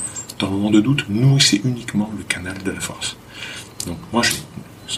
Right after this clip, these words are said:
ma réponse à ça, c'était, c'est clair qu'on n'arrive pas à vivre ensemble sur le long terme, et de toute façon, c'est pas une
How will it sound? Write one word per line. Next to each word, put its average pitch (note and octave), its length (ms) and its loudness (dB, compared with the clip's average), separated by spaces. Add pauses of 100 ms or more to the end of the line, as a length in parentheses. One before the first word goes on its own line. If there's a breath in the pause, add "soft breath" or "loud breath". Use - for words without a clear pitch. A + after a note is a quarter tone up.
ma G#2+ 120 4
réponse - 380 4
à - 40 0
ça, - 180 4
c'était, B2 400 2 (1040 loud breath)
c'est - 180 6
clair A2+ 260 2
qu'on G2 100 -2
n'arrive D#2 300 -4
pas F2+ 180 2
à D#2+ 60 -8
vivre F2 260 0
ensemble F2 300 4
sur F2 140 -4
le F#2+ 80 0
long A2+ 120 2
terme, D3 200 8
et G2+ 40 4
de - 40 -4
toute F#2+ 120 -2
façon, G#2+ 140 4
c'est - 120 4
pas - 120 0
une D#2+ 120 -4